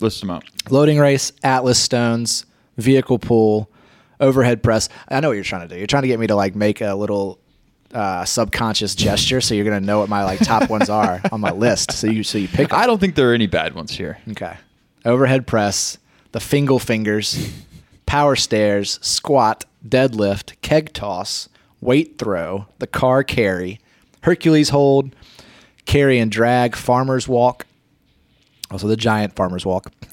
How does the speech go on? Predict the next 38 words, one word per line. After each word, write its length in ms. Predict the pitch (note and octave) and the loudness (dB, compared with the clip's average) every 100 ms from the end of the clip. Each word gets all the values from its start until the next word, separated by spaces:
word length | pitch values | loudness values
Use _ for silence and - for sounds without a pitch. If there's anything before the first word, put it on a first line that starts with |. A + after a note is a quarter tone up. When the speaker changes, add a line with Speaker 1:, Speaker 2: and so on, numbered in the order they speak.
| - | -8
Speaker 2:
super 320 | - F3 D#3+ | -2 0 2
yoke, 320 | C3 A#2+ C3+ - _ _ _ _ _ - | 4 4 0 -10 _ _ _ _ _ -2
uh, 340 | A#2+ A2+ A2+ | 2 4 2
Husafell 560 | A2 D#3 D#3 - C#3+ C3+ | 2 0 0 2 2 2
stone. 640 | - C3+ B2+ B2+ B2+ C3 - _ _ _ _ _ - | 2 2 2 2 0 -4 -12 _ _ _ _ _ -20
I 60 | - | -14
don't 80 | G2+ | -10
know 60 | |
how 40 | F#2+ | -10
you 60 | - | -8
say 180 | - | -10
that. 200 | - A2 - | -10 -14 -4
Speaker 1:
Yeah, 140 | G#2+ G2 | 0 0
I 20 | |
think 120 | D3+ | 0
that's 120 | A2+ | -4
right. 180 | - - - - | -4 -8 -10 -4
Speaker 2:
Duck 220 | - D3+ - | 0 0 2
walk, 320 | C#3 C#3+ - _ - | 2 2 -2 _ -4
uh, 360 | B2+ G#2+ G#2+ | 0 2 2
the 100 | G#2+ | 2
log 320 | A2 A#2+ B2 - | 4 4 4 2
throw, 320 | C3 B2+ B2 | 2 2 2
A 160 | A#2 | -2
K 200 | A2+ A2 | -4 -4
A 40 | G#2+ | -4
the 80 | G2+ | -2
caber 300 | - C3+ C#3 | 0 2 2
toss, 460 | C#3+ D3 C#3+ - - _ _ _ _ _ _ _ _ - - | 2 0 -2 -6 -12 _ _ _ _ _ _ _ _ -20 -4
tug 180 | A#2+ A2 | 0 0
of 100 | G#2 | 0
war, 480 | A2+ C3 C3 B2+ - _ _ _ _ - | 2 4 4 2 -4 _ _ _ _ -2
pole 300 | - D#3+ E3 | 2 2 2
pushing, 640 | - B2 - G#2+ A2+ C3 _ _ _ _ _ _ _ _ - | 2 0 0 -4 -8 -12 _ _ _ _ _ _ _ _ -4
crucifix, 960 | - D#3 D#3+ - D#3 - - - - _ - | 2 2 2 2 0 0 -4 -6 -8 _ -14
giant 540 | A#2+ B2+ D3 E3+ D#3 C3+ | -4 0 2 2 0 0
dumbbell 400 | C3+ C3+ A2 G2 | 0 2 2 0
press, 560 | - F#2 G2+ - - | -2 -4 -4 -8 -10